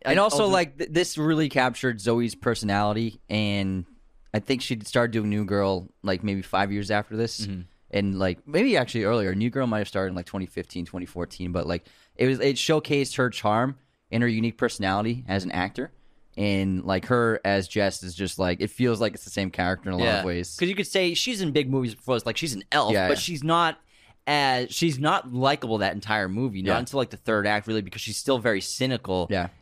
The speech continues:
Speaker 2: And she looks c-, totally different with the blonde hair.
Speaker 1: Blonde
Speaker 2: So
Speaker 1: hair.
Speaker 2: whenever I
Speaker 1: No,
Speaker 2: watch
Speaker 1: and no
Speaker 2: something, I'm like,
Speaker 1: bangs.
Speaker 2: "Zoe Deschanel,
Speaker 1: No
Speaker 2: whoa."
Speaker 1: bangs.
Speaker 2: So I think that this, yeah, you're right. This, this movie really brought this character and her personality to the big screen.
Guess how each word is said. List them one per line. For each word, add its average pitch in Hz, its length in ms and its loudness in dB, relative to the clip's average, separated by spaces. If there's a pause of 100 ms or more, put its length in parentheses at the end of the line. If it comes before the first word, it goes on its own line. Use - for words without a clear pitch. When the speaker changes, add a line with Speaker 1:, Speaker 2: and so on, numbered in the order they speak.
(100)
Speaker 2:
And 113 480 0
she 143 120 -2
looks 139 160 -2
c-, - 80 -8
totally 156 320 2
different 135 240 -4
with 117 100 -2
the 107 60 -4
blonde 110 320 0
hair. 131 120 4
Speaker 1:
Blonde 127 140 2
Speaker 2:
So 123 40 2
Speaker 1:
hair. 117 80 2
Speaker 2:
whenever 165 200 2
I 151 60 4
Speaker 1:
No, 170 60 4
Speaker 2:
watch 147 100 2
Speaker 1:
and 160 80 2
no 180 80 4
Speaker 2:
something, 165 260 2
I'm 156 60 2
like, 165 120 2
Speaker 1:
bangs. 151 120 -8
Speaker 2:
"Zoe 208 240 2
Deschanel, 165 380 2
Speaker 1:
No - 20 2
Speaker 2:
whoa." 131 60 -2
Speaker 1:
bangs. 131 540 0
Speaker 2:
So 151 280 2
I 143 140 2
think 165 320 -4 (180)
that 127 240 0
this, 143 200 0
yeah, 123 200 2
you're 104 180 0
right. 107 120 0
This, - 160 -8 (120)
this 131 240 -2
movie 131 360 0
really 113 520 0 (360)
brought 120 300 2
this 117 160 -6
character 104 800 0
and 95 360 -2
her 104 120 -8
personality 90 680 -2
to 85 140 -10
the 87 60 -6
big 90 180 -6
screen. 82 360 -8